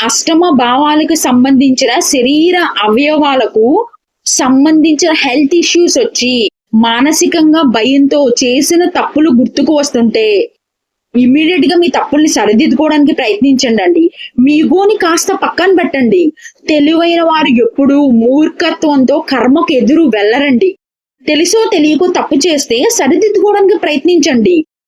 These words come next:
మీ లైఫ్ పార్ట్నర్ బంధం ఈనాటిది కాదు. Accept it first. So, ఇప్పటి వరకు మీరు గడిచిన జీవితంలో మీ భార్య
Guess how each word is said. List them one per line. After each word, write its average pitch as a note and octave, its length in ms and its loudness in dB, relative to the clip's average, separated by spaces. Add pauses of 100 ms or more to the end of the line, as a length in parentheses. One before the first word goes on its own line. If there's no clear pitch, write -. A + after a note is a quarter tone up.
(120)
మీ C#4 200 2
లైఫ్ C#4 520 -2
పార్ట్నర్ D#4+ 480 0
బంధం A#3+ 540 2
ఈనాటిది C#4 680 2
కాదు. C4 560 0 (520)
Accept G4+ 460 -2
it A3+ 100 -4
first. - 500 -4 (360)
So, F4 340 0
ఇప్పటి F4 300 -2
వరకు D#4+ 520 0
మీరు C4 320 2
గడిచిన D#4+ 500 0
జీవితంలో C4 640 0
మీ D#4+ 140 0
భార్య A#3+ 480 -2